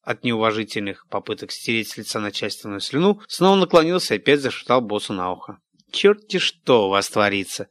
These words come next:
Заметно меньшим возбуждением прошипел Буров, глубоко вздохнул и медленно выдохнул. "М, ладно, вези тогда на Светлого. Только скажи, что в общую не сажали. Он ни с кем из зэков общаться не должен. Понятно? Понятно. Все, пошло с глаз моих долой. Не, не, подожди, это..."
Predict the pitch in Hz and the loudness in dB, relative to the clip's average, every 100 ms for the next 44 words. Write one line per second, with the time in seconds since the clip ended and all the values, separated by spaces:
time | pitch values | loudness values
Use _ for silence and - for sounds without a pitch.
0 | - 113 127 117 113 107 107 101 104 98 | -4 0 2 2 -2 -2 -2 -4 -6 -6
1 | 92 101 110 160 160 - - 110 120 120 | -6 -4 0 0 0 -2 -4 -2 0 0
2 | 107 104 101 95 - 113 104 104 123 104 | -2 -2 -2 -4 -8 -6 -2 -2 -2 -2
3 | 98 95 151 170 131 110 113 110 101 98 | -2 -2 2 2 2 0 -2 -2 -2 -2
4 | 90 - 104 101 - 127 117 131 131 101 | -6 -10 -10 -10 -12 -12 -2 2 2 0
5 | 98 113 143 131 120 117 - 113 101 101 | -4 -2 -2 0 0 -2 -4 -2 -2 -2
6 | 92 90 - - - 143 - - 139 143 | -6 -6 -12 -18 -4 -2 0 2 2 2
7 | - 117 127 127 - 101 - 101 98 95 | -2 -2 -2 -2 -4 -4 -2 -2 0 -2
8 | 90 123 135 180 170 143 - 131 113 113 | -4 -6 4 4 4 2 0 -2 -2 -2
9 | 110 107 - - 101 - 143 143 139 113 | -2 -4 -4 -10 -10 0 0 2 0 0
10 | 98 92 87 123 156 151 - - 131 95 | -2 -4 -2 2 2 0 -8 -4 -2 -2
11 | - - _ - - 131 90 127 - 143 | -6 -14 _ -6 2 2 2 -2 2 0
12 | 117 104 - 98 95 95 92 95 135 120 | 0 -4 -4 -8 -6 -6 -8 0 2 2
13 | 110 - 110 123 107 98 - 143 135 117 | 0 -4 -2 -2 -2 -6 -4 0 0 2
14 | 110 107 | 0 -4